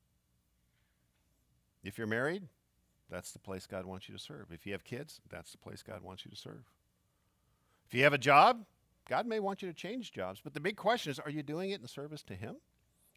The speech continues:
If so, even if it leaks, it's not wasted. It runs out on the ground, but it's the ground that God has said, "That's where I want you to serve."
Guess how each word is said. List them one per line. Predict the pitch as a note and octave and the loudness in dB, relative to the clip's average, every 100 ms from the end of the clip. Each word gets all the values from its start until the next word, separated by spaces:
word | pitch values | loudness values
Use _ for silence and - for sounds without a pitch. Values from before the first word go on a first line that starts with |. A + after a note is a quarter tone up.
| - | 6
If | A3+ | 6
so, | - - B3+ G#3+ D#3+ - - - - | 6 6 10 12 10 6 -20 -20 -4
even | G3+ C4+ B3+ | 2 4 6
if | B3+ A#3+ | 4 4
it | A3 | 2
leaks, | F#3+ C4 E3+ - - - - - _ _ _ _ _ _ _ - | 2 4 2 -4 -10 -10 -12 -20 _ _ _ _ _ _ _ -12
it's | C3+ - | -8 0
not | C3+ F2 | 0 0
wasted. | F#2+ B2+ A#2+ - F2 | -4 -4 -6 -8 -4
It | A#2+ C#3+ | -4 2
runs | D3 A3 | 4 8
out | G#3 A3 | 12 12
on | G#3 | 10
the | F#3 | 8
ground, | G3+ A#3+ G3 F3 | 10 12 12 10
but | E3 | 8
it's | D#3+ - - | 8 2 -6
the | - | -4
ground | A#2+ C3+ D#3+ C#3+ | 2 4 6 4
that | A#2+ | 0
God | A#2 D#3 C3+ | 2 0 0
has | A2+ | -6
said, | - A2 G#2 - - _ - | 0 0 0 -14 -20 _ -4
"That's | A2+ A2+ - - | -4 -4 -8 -8
where | G2+ F#2+ | -4 -4
I | |
want | F2+ F2+ - | -4 -8 -10
you | F2+ | -16
to | E2 | -14
serve." | - F2 | -14 -16